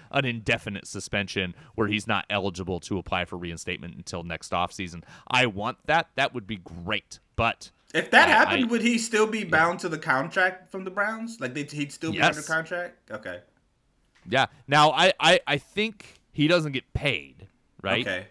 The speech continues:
Speaker 1: But the contract is still in place. So basically it ends up, you know, I, I think the way it works is, like, that first,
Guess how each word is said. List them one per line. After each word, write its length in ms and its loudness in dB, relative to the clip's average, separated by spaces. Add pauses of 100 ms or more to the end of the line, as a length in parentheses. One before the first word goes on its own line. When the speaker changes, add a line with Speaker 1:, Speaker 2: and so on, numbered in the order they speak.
Speaker 1:
But 140 -6
the 80 -6
contract 540 2
is 40 -10
still 220 -4
in 80 -8
place. 240 -4
So 220 2 (260)
basically 480 4
it 80 0
ends 220 -4
up, 280 2 (480)
you 140 0
know, 240 0 (1040)
I, 180 -6
I 80 -4 (200)
think 220 0
the 100 2
way 160 4
it 100 0
works 380 0
is, 180 -4
like, 180 0
that 180 -2
first, 460 -4